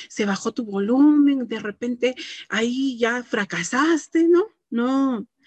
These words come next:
Nosotros toda esta pandemia, con el maravilloso equipo que tengo, seguimos avanzando. En esta pandemia han salido diamantes, diamantes ejecutivos.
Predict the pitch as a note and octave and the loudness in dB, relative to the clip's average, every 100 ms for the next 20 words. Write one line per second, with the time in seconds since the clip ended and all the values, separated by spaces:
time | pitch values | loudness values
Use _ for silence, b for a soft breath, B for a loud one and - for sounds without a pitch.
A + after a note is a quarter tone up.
0 | B B B G3+ B3 A#3+ C4+ - A3+ A#3 | B B B -6 -4 -4 -8 -8 -10 -4
1 | B3 A#3 A#3 - G3 G3 G3+ G3+ G3+ G3+ | -4 -4 -6 -2 -2 0 0 -2 -4 -6
2 | G3+ G3+ G#3 G#3 G#3+ G#3 A3+ C4 C#4 A#3+ | -6 -4 -4 -4 -4 -6 -2 -2 -2 -4
3 | - A3+ A3 G3+ G3 - G3+ G3 G#3 A#3 | -6 -8 -8 -8 -10 -6 -4 -2 -4 -6
4 | B B - C4 A#3+ C#4 C#4+ C#4+ C4 G#3 | B B -6 -4 4 6 6 4 -2 -8
5 | F#3+ F3+ - G#3 A3+ A3+ G3+ F3 F#3+ B | -10 -12 -10 -6 -4 -4 -2 -4 -6 B
6 | B A3+ A#3 C#4 - D#4 A3+ A3 G#3+ A#3+ | B 0 4 4 2 -2 -4 -6 -4 -2
7 | C4 A#3+ B3 A3 G3+ F#3+ F#3+ F3+ F3+ F#3 | 0 2 0 -4 -6 -6 -4 -6 -4 -6
8 | D#3+ D#3+ - - G#3+ G3 G3+ G3+ - B | -6 -10 -10 -8 -8 -6 -6 -6 -8 B
9 | B - F3+ F#3 F#3+ G3+ G3 F3 F3+ - | B -10 -10 -8 -10 -8 -8 -6 -8 -8
10 | F#3+ - A3 A3 G3+ G3+ G#3 | -8 -6 -4 -2 0 2 0